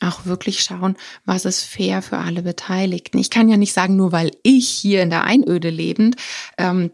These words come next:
die und die Möglichkeiten hätte und durch mein Wissen und meine, ähm, Trainingserfahrung und so weiter und so fort,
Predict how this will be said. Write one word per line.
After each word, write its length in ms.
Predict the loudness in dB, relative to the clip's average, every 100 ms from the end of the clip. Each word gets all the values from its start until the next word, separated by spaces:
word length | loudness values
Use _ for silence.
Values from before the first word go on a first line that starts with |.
| 0
die 140 | 2
und 180 | 2 0
die 60 | 4
Möglichkeiten 720 | 4 4 -2 -2 -4 -4 -4
hätte 360 | -2 0 0
und 260 | 0 -2 -2
durch 180 | -4 -2
mein 200 | -2 2
Wissen 300 | 2 2 0
und 220 | 0 -4
meine, 520 | -4 -2 -2 -4 -4 -4
ähm, 640 | -4 -2 -4 -4 -6 -6
Trainingserfahrung 1040 | -4 2 4 4 0 -4 -2 -2 -2 -2 -2
und 140 | -2
so 100 | -4
weiter 280 | -4 -4 -4
und 140 | -6
so 80 | -6
fort, 240 | -4 -4